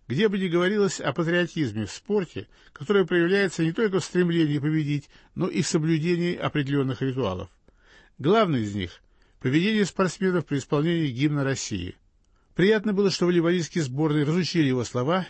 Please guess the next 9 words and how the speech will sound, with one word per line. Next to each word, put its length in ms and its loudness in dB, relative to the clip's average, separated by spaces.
и 100 -4
при 120 -2
награждении 640 -2
гимн 420 -4
исполнили. 720 -8
С 80 -16
футболистами 580 0
всё 160 -4
сложнее. 640 -2